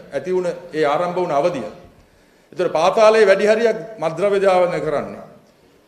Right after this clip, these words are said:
වැඩි හරියක්, අ, නීති, නීතියෙන් පිට අවි ගනුදෙනු කරනවා. ගණිකා වෘත්තිය යෙදෙනවා. ඒ ඔක්කොම කේන්ද්‍ර වෙන්නේ මත්ද්‍රව්‍ය සහ පාතාලයත් එක්ක.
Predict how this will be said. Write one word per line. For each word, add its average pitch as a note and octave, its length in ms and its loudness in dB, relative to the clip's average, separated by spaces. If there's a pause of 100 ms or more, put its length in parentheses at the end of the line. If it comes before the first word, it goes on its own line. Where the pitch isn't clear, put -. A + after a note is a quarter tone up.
(120)
වැඩි D#3+ 180 0
හරියක්, A3+ 360 4 (1080)
අ, - 100 -20 (560)
නීති, F3 340 -8 (380)
නීතියෙන් F#3 460 -2
පිට G#3+ 120 0
අවි F3+ 260 2
ගනුදෙනු G3+ 400 4
කරනවා. A2+ 380 -2 (160)
ගණිකා G3+ 440 2
වෘත්තිය G#3 360 0
යෙදෙනවා. B2 320 -2
ඒ E3 80 -2
ඔක්කොම G#3 340 0 (280)
කේන්ද්‍ර A3 380 0
වෙන්නේ A3 180 -2
මත්ද්‍රව්‍ය G3+ 500 0 (120)
සහ G3 260 -2
පාතාලයත් E3+ 600 0
එක්ක. - 160 -12